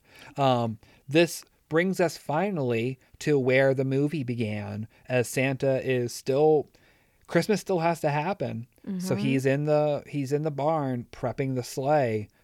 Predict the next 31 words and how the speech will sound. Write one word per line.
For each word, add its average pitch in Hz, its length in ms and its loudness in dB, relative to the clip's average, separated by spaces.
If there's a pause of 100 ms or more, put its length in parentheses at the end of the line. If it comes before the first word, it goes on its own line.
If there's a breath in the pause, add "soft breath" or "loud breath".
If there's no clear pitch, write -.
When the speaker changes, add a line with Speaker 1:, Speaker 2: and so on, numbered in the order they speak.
(120)
Speaker 1:
to 135 100 -6
Speaker 2:
Yep. 117 80 -4
Speaker 1:
go 123 220 4
out. 135 380 2 (240)
Speaker 2:
Yep. 180 220 -10 (120)
Speaker 1:
Um, 131 300 2
however, 135 800 2 (220)
as 135 240 4
you 131 100 4
all 120 200 4
remember, 151 640 -2 (340)
the 135 440 4
barn 160 340 6
door 160 480 4 (140)
starts 135 300 -2
shaking 117 640 0 (220 soft breath)
and 131 200 0
it - 180 -6
flies 151 500 4
open 120 380 0
and 120 180 -8
there's 117 140 -2
a 117 60 -2
blinding 127 500 0
light. 117 500 0 (400 soft breath)
And 120 160 -2
who 147 280 2
could 151 200 2
it 151 160 6
be? 185 520 4
Speaker 2:
<gasps> 330 60 -2